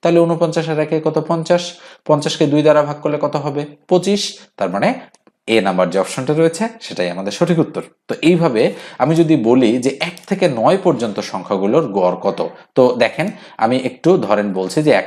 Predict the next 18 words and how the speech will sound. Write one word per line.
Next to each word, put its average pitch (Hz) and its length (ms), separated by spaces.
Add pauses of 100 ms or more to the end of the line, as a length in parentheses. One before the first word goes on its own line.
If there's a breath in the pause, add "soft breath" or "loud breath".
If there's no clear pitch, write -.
থেকে 107 160
নয় 98 240
পর্যন্ত 95 400
সংখ্যাগুলোর 104 580
গড় - 280
কত। - 120 (420 loud breath)
আচ্ছা, 110 220
তাহলে 107 260 (100)
এক, 98 240 (460)
দুই, 95 180 (460)
তিন, 92 220 (440)
চার, 95 360
মানে 135 160
আমি 147 120
একটু 156 160
প্র্যাকটিক্যাল 139 460
বোঝাচ্ছি, 90 480
পাঁচ, - 460